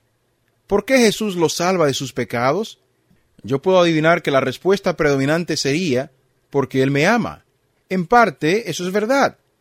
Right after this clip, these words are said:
Pero vamos a tomarlo un paso más profundo. ¿Por qué Él te ama? ¿Por qué Dios nos ama? Bueno, yo no sé.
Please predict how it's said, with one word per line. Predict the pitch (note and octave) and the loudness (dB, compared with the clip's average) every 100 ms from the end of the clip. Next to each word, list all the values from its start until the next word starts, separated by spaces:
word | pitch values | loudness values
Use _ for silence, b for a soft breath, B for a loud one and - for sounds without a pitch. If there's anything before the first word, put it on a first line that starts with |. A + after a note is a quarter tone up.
| _ _ _ _ _ | _ _ _ _ _
Pero | - G#3+ | -2 0
vamos | B3+ C4 | 2 0
a | G#3+ | -2
tomarlo | G3 F#3 G3 G3 | -2 2 2 2
un | F3+ | 0
paso | F#3 F3+ F3 | 0 0 0
más | E3+ D#3+ | -2 -2
profundo. | D#3 - D3 G#2+ F#2 - _ | -8 -6 -4 -4 -8 -16 _
¿Por | - A3+ G#3 | -2 -2 0
qué | B3 A#3+ | 0 0
Él | D#3+ | 0
te | C3+ A2+ | -2 -4
ama? | G2+ D#2+ C#2 _ _ _ _ _ | -6 -12 -18 _ _ _ _ _
¿Por | G#3 G#3 | -4 -2
qué | A#3+ A#3+ | 0 0
Dios | G3 F#3+ | 2 0
nos | F#3+ G3 | 0 -4
ama? | B3 C4 C#3+ C#2 _ _ _ _ _ _ _ _ _ | -2 0 -2 -6 _ _ _ _ _ _ _ _ _
Bueno, | - G2+ C3+ F#3+ D#3+ G#3+ - _ _ _ _ _ | -14 -4 0 2 0 -2 -8 _ _ _ _ _
yo | G#2+ B2+ B2+ | -6 -2 0
no | A2+ | 0
sé. | - G#3+ G#2+ D2 | 0 0 -2 -8